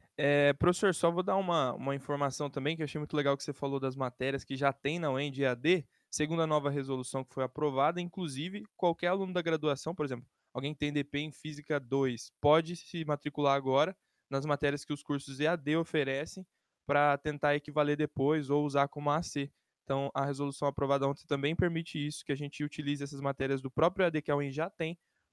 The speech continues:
pra, pra não ficar parado nesse momento, algo que também é muito legal. E a gente pode se aproveitar porque é a universidade que oferece. E pegando nessa linha de raciocínio, é, já que a gente não vai ter aulas curriculares obrigatórias,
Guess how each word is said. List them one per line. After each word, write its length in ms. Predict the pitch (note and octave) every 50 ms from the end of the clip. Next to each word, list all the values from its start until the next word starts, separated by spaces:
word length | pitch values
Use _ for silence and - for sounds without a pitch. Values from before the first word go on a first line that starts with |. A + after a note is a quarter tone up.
| _
pra, 380 | - D3 D3 C#3+ C#3+ C#3+ C3+ C3
pra 160 | - - C#3+
não 80 | C#3 C#3
ficar 220 | - - D3 C#3+
parado 360 | - D#3 D3+ D3 C#3+ C#3+ C3+
nesse 240 | D3 D3 C#3+ - -
momento, 400 | E3 E3 C#3+ C3 C3 C#3 - - _ _ _ _ _
algo 160 | - C3+ C#3
que 80 | C#3 -
também 220 | - C#3+ C3+ C3+
é 60 | C3+
muito 220 | C#3 C3+ C#3 - D#3+
legal. 320 | D#3+ D#3 C3 B2+ B2 C3 - _ _ _ _ -
E 60 | C3
a 20 |
gente 220 | C3 C3 C3 C3 -
pode 260 | - C3 C3 B2+ -
se 80 | - -
aproveitar 480 | B2 - C3 B2 C3 C#3 - - C3
porque 280 | B2+ - D3 C#3+ - C#3+
é 20 |
a 60 | C#3+
universidade 640 | C#3+ C#3+ C#3 C#3+ C#3+ C#3+ - D3 C3 B2+ B2+ B2 - - _ _ _ _ _ _ _
que 100 | - D#3
oferece. 560 | D3+ - - G3 F#3 C#3+ C3 C3 B2+ - - _ - - -
E 100 | - D#3
pegando 340 | - - F3+ E3+ G3+ G#3+ A#3
nessa 400 | A3+ G#3+ G3 G3 F#3+ F#3 - F#3
linha 180 | F3 E3+ E3+ E3+
de 100 | D#3 E3
raciocínio, 840 | E3 D#3+ D3+ D3 - - C#3 B2+ - - D#3+ F3+ G#3+ G3 C#3+ B2 A#2+ _ _ _ _ _ _ _ _
é, 680 | - C3+ C#3+ D3 C#3+ C#3+ C#3+ C#3 C#3 C3+ C3+ C3+ C3 B2+ A#2+ - _ _ _ -
já 240 | C3+ C3 D#3+ D#3 F3
que 160 | - - G3
a 60 | E3+
gente 300 | D3+ C#3+ D#3 E3 - -
não 140 | D3+ C#3+ D3
vai 140 | C#3+ C#3+ C#3
ter 100 | - C3+
aulas 300 | C3 C#3 D3 C#3+ - -
curriculares 440 | - C3+ C3 - C3 C3 B2+ B2 C3
obrigatórias, 840 | C3 B2+ C3+ C3 C3 B2 - - C3+ D#3 F3+ E3+ C#3 - - -